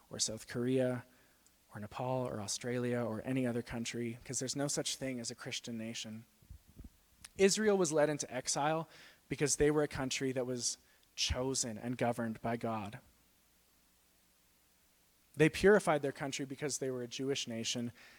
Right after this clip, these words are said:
and they were taken into exile because they failed to live up to the standards that God had set for them. And they had been chosen by God to follow and serve him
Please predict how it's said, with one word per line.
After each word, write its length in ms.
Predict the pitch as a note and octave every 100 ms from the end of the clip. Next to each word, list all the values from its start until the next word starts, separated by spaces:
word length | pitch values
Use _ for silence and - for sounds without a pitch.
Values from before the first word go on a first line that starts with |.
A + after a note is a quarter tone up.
| -
and 120 | D3 D#3+
they 80 |
were 80 | D3
taken 340 | C#3+ E3 D3 D3
into 180 | -
exile 380 | B2 C#3+ - D#3
because 300 | D3+ D3+ C#3+
they 100 | C#3+
failed 320 | B2 C3+ C3+ C3
to 80 |
live 140 | C3+ B2+
up 140 | A#2+
to 100 | -
the 80 | -
standards 500 | - B2+ B2+ B2 A2+
that 80 | C3+
God 200 | A#2+ A2+
had 100 | A#2+
set 220 | - B2
for 140 | - B2
them. 240 | A#2 A2 - - - - _ _ _ _ _ -
And 100 | C3+
they 120 | C#3+
had 120 | D3
been 100 | C#3+
chosen 460 | - D3+ C#3+ C#3+ C3+
by 220 | B2 B2+
God 280 | B2+ A#2+ A2+
to 60 |
follow 480 | - C3 B2 B2 A#2+ -
and 140 | B2
serve 300 | - B2+ A#2+
him 340 | - A2 A2